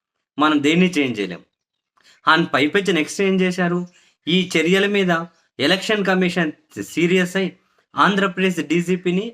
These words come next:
ఆంధ్రప్రదేశ్ చీఫ్ సెక్రటరీకి సమన్లు జారీ చేసి నేరుగా ఢిల్లీకి రమ్మని పిలిపిస్తున్నారు. సమన్లు జారీ చేశారు, నేరుగా ఢిల్లీకి పిలిపిస్తున్నారు.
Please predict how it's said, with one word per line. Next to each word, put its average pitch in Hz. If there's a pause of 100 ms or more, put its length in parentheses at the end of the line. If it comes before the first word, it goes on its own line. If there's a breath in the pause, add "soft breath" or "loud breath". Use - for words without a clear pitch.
(180)
ఆంధ్రప్రదేశ్ 185
చీఫ్ 190
సెక్రటరీకి 170
సమన్లు 170
జారీ 170 (100)
చేసి 151 (500 soft breath)
నేరుగా 160 (180)
ఢిల్లీకి 175
రమ్మని 147
పిలిపిస్తున్నారు. 151 (1120)
సమన్లు 139
జారీ 151
చేశారు, 175 (560)
నేరుగా 165
ఢిల్లీకి 160
పిలిపిస్తున్నారు. 143